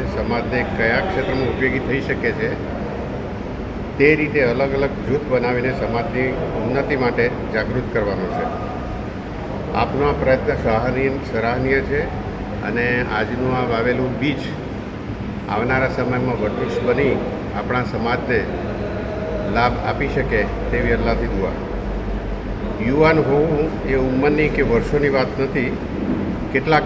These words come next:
ઘરડાઓ પણ યુવાન લાગે છે અને કેટલાક યુવાનો પણ પહેલેથી જ ઘરડા હોય તેમ જીવે છે. દરેક પડે તેમનું વાક્ય થશે, હશે, ચાલશે, આપણે શું કરી શકીએ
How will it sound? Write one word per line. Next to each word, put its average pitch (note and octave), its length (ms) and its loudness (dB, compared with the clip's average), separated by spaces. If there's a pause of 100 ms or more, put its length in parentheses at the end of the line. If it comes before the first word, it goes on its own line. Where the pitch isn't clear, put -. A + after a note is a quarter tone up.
ઘરડાઓ B2+ 480 6
પણ C#3+ 240 2 (240)
યુવાન C#3 320 6
લાગે A2+ 320 4
છે F2+ 160 -2 (240)
અને B2 220 -2
કેટલાક C#3 360 2
યુવાનો C#3 400 4
પણ C3+ 300 0
પહેલેથી B2 420 4
જ B2 80 -4
ઘરડા B2 360 4
હોય C#3 200 2 (680)
તેમ C3+ 200 4 (260)
જીવે A#2 300 2
છે. F2+ 120 0 (920)
દરેક C#3+ 320 4
પડે D3 220 4
તેમનું D3 300 2
વાક્ય C#3 340 2
થશે, C#3 400 2 (240)
હશે, C3+ 300 4 (260)
ચાલશે, - 420 6 (580)
આપણે C3+ 320 2
શું F3+ 200 2
કરી D3+ 220 4
શકીએ A2+ 380 0